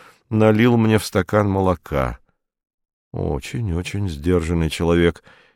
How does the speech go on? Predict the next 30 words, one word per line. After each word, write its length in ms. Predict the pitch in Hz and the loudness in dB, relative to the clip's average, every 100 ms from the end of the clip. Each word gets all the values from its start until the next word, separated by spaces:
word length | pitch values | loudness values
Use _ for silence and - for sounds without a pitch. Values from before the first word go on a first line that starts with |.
| _ | _
Никаких 600 | 87 85 90 90 120 110 | -4 -4 -2 -4 -6 -8
возгласов, 920 | 71 69 98 117 101 98 101 - - - | -6 -2 0 0 0 -2 -4 -4 -10 -8
никаких: 640 | 78 82 78 95 82 - | -8 -8 -8 -8 -8 -10
"Лева, 640 | - 78 127 71 64 - | -6 -4 -4 -8 -10 -12
как 500 | - - - 147 110 | -8 -4 -4 -4 -8
же, 120 | 80 78 | -12 -10
это 120 | - | -6
был 160 | 87 | -6
такой 320 | 87 82 87 80 | -6 -6 -6 -4
замечательный 640 | 80 80 87 82 - 80 | -6 -4 -6 -6 -6 -4
мальчишка". 840 | 80 78 - 85 123 156 - - _ _ _ _ _ _ _ _ _ _ _ _ _ _ _ | -2 -4 -6 -6 -4 -6 -14 -20 _ _ _ _ _ _ _ _ _ _ _ _ _ _ _
Конечно, 400 | - 107 107 104 | -8 -4 -4 -6
вполне 380 | 104 113 104 104 | -4 0 2 2
может 260 | 104 98 101 | 2 -2 -2
быть, 140 | 104 | -4
что 220 | - 110 | -4 -2
Лева 320 | 107 113 110 | 4 6 6
не 260 | 110 139 170 | 4 4 2
был 240 | 85 85 | 2 -2
замечательным 800 | 73 85 82 - 92 - 85 82 | -2 -2 -2 -2 -4 -4 -4 -2
мальчишкой. 840 | 82 85 87 82 - 73 - 73 - _ _ _ _ _ _ _ _ _ _ _ _ _ _ _ | -2 -2 -2 -4 -6 -10 -8 -10 -10 _ _ _ _ _ _ _ _ _ _ _ _ _ _ _
"Так, 400 | - 107 90 - | -2 -2 -2 -4
э, 280 | 80 82 73 | -2 -2 -4
что 640 | - - _ _ - 151 | -10 -16 _ _ -2 0
бы 180 | 123 113 | 4 4
вы 140 | 113 107 | 4 2
хотели 480 | 110 113 110 104 | 0 -2 2 4
узнать 480 | 104 101 101 104 92 | 4 4 4 4 4
от 160 | 92 - | 2 2
меня 560 | 92 92 95 101 92 | 2 4 6 6 4